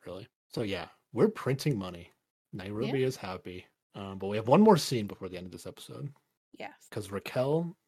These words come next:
Speaker 1: since she stormed out of the tent, she's gonna go to the diner.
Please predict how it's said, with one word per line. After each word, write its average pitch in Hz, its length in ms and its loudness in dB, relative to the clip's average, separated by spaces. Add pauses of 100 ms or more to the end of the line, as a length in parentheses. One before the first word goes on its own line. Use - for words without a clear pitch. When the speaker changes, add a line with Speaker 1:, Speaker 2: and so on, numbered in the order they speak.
Speaker 1:
since - 200 -6
she 101 100 -12
stormed 123 340 -2
out 127 60 2
of 117 60 2
the 110 60 -2
tent, - 340 -12 (200)
she's 107 200 -10
gonna 101 180 -6
go 92 540 -8
to - 120 -14
the 92 60 -8
diner. 87 520 -12